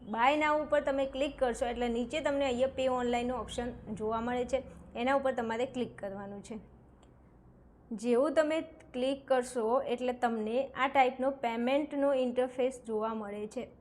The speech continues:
આમાંથી તમારે, તમારી જોડે Google Pay, PhonePe છે તો તમે સીધું પેમેન્ટ કરી અને કન્ટિન્યુ કરી દેશો તો તમારું પેમેન્ટ થઈ જશે. પણ કોઈ વિદ્યાર્થી એવું છે જે પોતાના ફોનમાં Google Pay, PhonePe યુઝ કરતું નથી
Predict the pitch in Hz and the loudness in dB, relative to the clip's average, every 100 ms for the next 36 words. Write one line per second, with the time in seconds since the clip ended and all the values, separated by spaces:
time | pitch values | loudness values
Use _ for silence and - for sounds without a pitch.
0 | - - 240 240 285 330 339 349 247 233 | -14 -6 -2 2 2 4 2 4 2 2
1 | 262 294 285 285 247 247 254 277 262 262 | 2 4 4 2 0 2 2 0 2 4
2 | 247 220 214 262 262 277 269 240 240 254 | 2 0 0 2 2 0 0 -2 0 0
3 | 254 269 254 226 233 240 220 185 269 247 | 2 -2 -2 -4 -6 -6 -6 -4 0 0
4 | 247 262 262 269 277 277 233 233 233 240 | 0 -2 0 0 2 2 0 -4 -4 -2
5 | 240 240 262 269 302 285 294 277 220 214 | -2 0 0 -2 2 0 0 -6 -8 -10
6 | 214 220 226 226 240 262 269 269 262 277 | -8 -8 -6 -4 -4 -2 0 0 0 -4
7 | 262 - - - - - 311 - - 311 | -8 -10 -20 -20 -8 -2 -2 -2 -2 0
8 | 311 302 294 294 311 269 269 269 285 285 | 2 2 4 2 4 4 4 2 2 4
9 | 254 262 262 247 247 247 262 254 240 240 | 4 2 0 -2 0 -2 -4 -4 -2 -2
10 | 254 220 220 233 240 262 262 226 226 254 | -2 -4 -4 -4 0 -2 0 -4 -6 -4
11 | 254 226 240 240 240 220 247 233 254 277 | -2 -2 -4 -4 -6 -4 -2 0 0 0